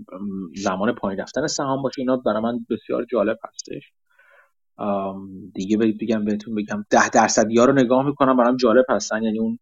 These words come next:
اون ten percent اونر ها برام جالب هستن. از این نظر که اگر مخصوصاً در حال پایین رفتن اضافه کنن به سهام خودشون، خیلی وقتا تیک اوور رو نشون می‌ده، خیلی وقتا، اه،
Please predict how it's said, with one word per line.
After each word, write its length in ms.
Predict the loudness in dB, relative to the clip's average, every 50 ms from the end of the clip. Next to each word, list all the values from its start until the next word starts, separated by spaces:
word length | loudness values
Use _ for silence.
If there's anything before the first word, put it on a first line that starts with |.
| _ _
اون 280 | -6 -6 -6 -6 -8 -12 _ _ -20 -20 _ _ _ -4
ten 160 | -2 -2 -2 0
percent 400 | -2 -2 -2 -2 -2 -2 -4 -4
اونر 280 | -4 -4 -2 -4 0
ها 140 | 0 2 2
برام 240 | 4 4 2 0 0
جالب 280 | 2 0 0 2 0 0
هستن. 400 | -2 -4 -6 -10 -14 -12 -14 -16 -16 _ _ _ _ _ _ _ _ _ _ _ _ _ _ _ _ -14
از 140 | -12 -8 -6
این 140 | -4 -2
نظر 260 | 0 0 2 2 2 2
که 500 | 0 0 0 2 4 4 4 2 2 0 _ _ _ _ 0
اگر 240 | 2 6 6 6 6
مخصوصاً 300 | 6 4 2 4 2 4
در 160 | 4 4 4
حال 180 | 6 4 4
پایین 340 | 4 2 0 0 0 2 2
رفتن 300 | 2 0 0 0 -2 0 0
اضافه 360 | 0 0 0 0 0 0 0
کنن 280 | 0 0 -4 -4 -6 -6
به 60 | -8
سهام 320 | -10 -10 -10 -12 -14 -16 -16 -14
خودشون، 500 | _ -10 -10 -10 -10 -10 -10 -10 -10 -12 -14 _ _ _ _ _ _ _ _ _ _ _ _ _ _ _
خیلی 220 | -2 2 4 6 6
وقتا 220 | 6 4 4 2
تیک 380 | 2 4 4 4 4 4 4 2
اوور 220 | 2 4 6 6
رو 160 | 6 6 6
نشون 300 | 4 4 2 2 0 0
می‌ده، 320 | 0 2 4 6 6 4 4
خیلی 220 | 4 2 4 4
وقتا، 340 | 4 2 2 2 2 2 4 2 2 -2 -6
اه، 220 | -6 -4 -4 -4